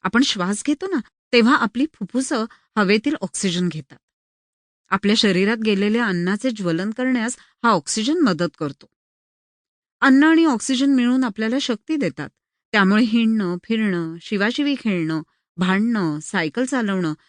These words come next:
या गोष्टी करायला आपल्याला जोर चढतो. पृथ्वीजवळ म्हणजे जमिनीजवळ हवा घेताना आपल्याला त्रास होत नाही, पण आपण जसजसे वरवर जाऊ ना,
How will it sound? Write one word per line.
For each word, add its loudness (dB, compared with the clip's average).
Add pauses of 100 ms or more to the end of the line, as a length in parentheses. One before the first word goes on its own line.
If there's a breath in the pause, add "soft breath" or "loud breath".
(160)
या 4
गोष्टी -2
करायला -2
आपल्याला -2
जोर -2
चढतो. -10 (1400)
पृथ्वीजवळ 0 (320)
म्हणजे 4
जमिनीजवळ 2
हवा 0
घेताना -2
आपल्याला -2
त्रास -4
होत -2 (100)
नाही, -6 (500)
पण 6
आपण 2
जसजसे -2
वरवर 0
जाऊ -2
ना, -6